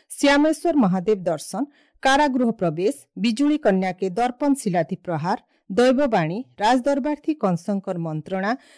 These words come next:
ନାରଦଙ୍କର ଉପଦେଶ, ପୁତନା ଷଡ଼ମଲ୍ଲ ଆବାହନ ଦୃଶ୍ୟ ଅଭିନୟ ହେବା। ସେନ୍ତା ଗୋପପୁରନ ନନ୍ଦ ଦରବାର ଉଦ୍ଘାଟନ, ନନ୍ଦୋତ୍ସବ, କୃଷ୍ଣଙ୍କର ଦୁଲ-, ଦୁଲିଝୁଲା, ରାସନୃତ୍ୟ,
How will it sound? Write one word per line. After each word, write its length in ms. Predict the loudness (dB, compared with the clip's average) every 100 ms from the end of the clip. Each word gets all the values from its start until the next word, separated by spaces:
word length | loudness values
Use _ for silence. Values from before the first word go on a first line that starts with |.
| _
ନାରଦଙ୍କର 600 | 0 2 4 2 2 2 0
ଉପଦେଶ, 480 | 0 -6 0 0 -2 _ _
ପୁତନା 440 | 0 2 4 2 0
ଷଡ଼ମଲ୍ଲ 540 | 0 2 2 0 0
ଆବାହନ 500 | 0 0 -2 -4 0 0
ଦୃଶ୍ୟ 320 | 0 -4 -2
ଅଭିନୟ 340 | 0 2 2 0 -2
ହେବା। 260 | -8 -12 -14 _ _ _ -2
ସେନ୍ତା 340 | 4 6 4 0 -2 _
ଗୋପପୁରନ 680 | 0 2 2 0 2 2 2 -2 -6 _ 0
ନନ୍ଦ 300 | 2 4 4 4
ଦରବାର 360 | 4 2 0 -4
ଉଦ୍ଘାଟନ, 500 | -6 -4 -2 0 0
ନନ୍ଦୋତ୍ସବ, 680 | 0 0 0 -2 -4 -4 -4 _ _
କୃଷ୍ଣଙ୍କର 600 | -2 0 2 2 2 0
ଦୁଲ-, 400 | 0 0 0 -4 -4
ଦୁଲିଝୁଲା, 640 | -2 2 2 2 2 2 0 _ _
ରାସନୃତ୍ୟ, 720 | 2 2 4 4 4 2 0